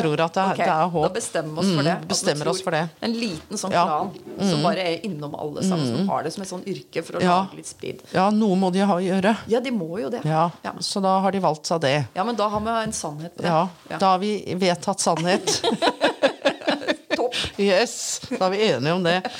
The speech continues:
Speaker 1: Men vi kan jo ikke prate om metoo uten å prate om Giske.
Speaker 2: Nei.
Speaker 1: Eh, og vi har jo også pratet om han før,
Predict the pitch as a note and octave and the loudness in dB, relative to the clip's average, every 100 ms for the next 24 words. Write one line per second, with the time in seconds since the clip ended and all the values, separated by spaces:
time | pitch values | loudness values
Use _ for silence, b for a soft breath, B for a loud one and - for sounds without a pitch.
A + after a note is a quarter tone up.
0 | B B B F3+ G#3 G#3+ B B B B | B B B 2 4 2 B B B B
1 | B B F#3 G3 F3+ F#3 G3+ E3 - E3 | B B -2 2 0 0 -2 -2 0 0
2 | F3 E3+ D3+ D3+ F3+ E3 C#3+ D3 D3+ D3+ | 0 0 0 0 0 0 -2 -4 -2 -2
3 | - C3 - - D3 C3+ - - - - | -2 -6 -8 -12 -10 -6 -6 -8 -12 -10
4 | - - B B B B - F3 F3 F3 | -10 -10 B B B B -4 0 2 2
5 | E3+ F3 - - F3 F3 F3+ F3+ F3 D#3 | 4 2 2 0 2 4 4 2 0 -2
6 | - - _ _ _ _ - E3+ G3+ F#3+ | -10 -20 _ _ _ _ -4 0 4 6
7 | E3+ D#3 F#3+ G#3+ D#3+ D#3+ E3 D#3+ D3 - | 4 2 0 2 2 2 0 0 -2 0
8 | F#3 A3+ | 2 2